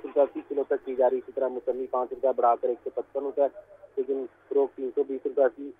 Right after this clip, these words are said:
दर्जन तक। किन्नू पाँच रुपये महंगा करके एक सौ पचपन रुपये, लेकिन फरोख्त तीन सौ बीस से तीन सौ तीस रुपये दर्जन तक किया जा रहा है। इसी तरह अमरूद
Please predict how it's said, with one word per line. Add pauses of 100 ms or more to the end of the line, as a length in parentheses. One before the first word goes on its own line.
दर्जन
तक।
किन्नू
पाँच
रुपये
महंगा
करके
एक
सौ
पचपन
रुपये,
लेकिन
फरोख्त
तीन
सौ
बीस
से
तीन
सौ
तीस
रुपये
दर्जन
तक
किया
जा
रहा
है।
इसी
तरह
अमरूद